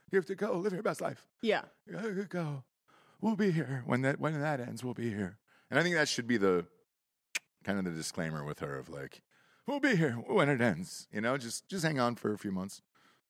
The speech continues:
Speaker 1: They'll be back. Megan will go to somebody else and absolutely destroy their entire lives." Um, but P Brews, dude, holy shit. Man,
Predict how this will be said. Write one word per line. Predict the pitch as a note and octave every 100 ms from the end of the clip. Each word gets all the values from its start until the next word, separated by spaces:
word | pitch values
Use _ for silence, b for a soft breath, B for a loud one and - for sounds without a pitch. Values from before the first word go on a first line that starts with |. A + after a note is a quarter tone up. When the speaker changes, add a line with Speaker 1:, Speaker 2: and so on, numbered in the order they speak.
| _ _
Speaker 1:
They'll | -
be | C3
back. | D#3 B2 A#2+ - - _ _ _ -
Megan | D2+ F2+ A2+
will | A#2+
go | A2+ A#2+ C3+
to | C3+
somebody | - D3+ E3 F3
else | D#3 B2+ -
and | F2+
absolutely | F#2 B2 B2+
destroy | B2+ - B2+ B2+
their | C3
entire | A#2+ - - B1
lives." | B1+ C2 F#2 - B B B B
Um, | - G2+ G2+ G2+ G2+
but | G#2+
P | - A#3+
Brews, | G#3 D3 B2
dude, | B2+ C3+
holy | C3+ F3+
shit. | C#3 - E3+ - _ b b b -
Man, | C3+ G2